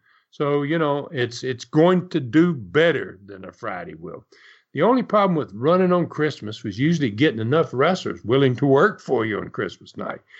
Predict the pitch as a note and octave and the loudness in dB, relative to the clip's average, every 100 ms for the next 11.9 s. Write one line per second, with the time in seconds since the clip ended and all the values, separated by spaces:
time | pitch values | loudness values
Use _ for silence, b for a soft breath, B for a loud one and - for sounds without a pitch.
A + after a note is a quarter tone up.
0 | B B B B2+ G3 A3+ G3 F#3 F#3 F#3 | B B B 2 4 6 6 6 4 2
1 | F#3+ F#3+ E3+ F3 G3 D3 A2+ D3 E3+ E3+ | 0 -2 -2 -4 -4 -4 0 2 2 2
2 | D#3 E3 D3 C#3 - A2+ - C3 C#3+ B2+ | 4 4 4 0 -2 -8 0 4 4 2
3 | B2+ A2+ - _ B B B B B G#2 | 0 0 -6 _ B B B B B -2
4 | F#2+ F#2 G2+ G#2+ A2 F#3 G#3+ G3 F#3 E3 | -2 -2 -2 0 2 2 4 4 4 4
5 | B2+ D#3+ D#3+ D3+ D3 A#2+ D3 - D3+ D3+ | 2 2 4 0 -2 -4 -4 -2 0 2
6 | C#3 A#2 G#2 C3+ A#2 - G#2+ B2 A#2+ b | 0 -2 -10 -6 -6 0 0 -2 -8 b
7 | b b G2+ G#2+ D3 D3+ D3+ E3 D#3+ D#3+ | b b -6 0 0 2 2 2 2 0
8 | D#3 - A#2+ B2 G2+ G2 G#2 G2 - G#2 | 0 -2 -2 0 0 -4 -10 -12 -4 -2
9 | G#2+ - G#2 - - _ _ - F#2+ A#2+ | -2 -2 -4 -4 -18 _ _ -10 -2 2
10 | A2+ G#2 G#2 B2 C#3+ C#3 C3 C3+ C#3+ C#3+ | 0 -2 2 4 4 2 2 0 -2 -6
11 | - - A2+ A2+ B2+ C3+ A2+ F2 - | -16 -8 -4 -2 -2 -2 -4 -6 -14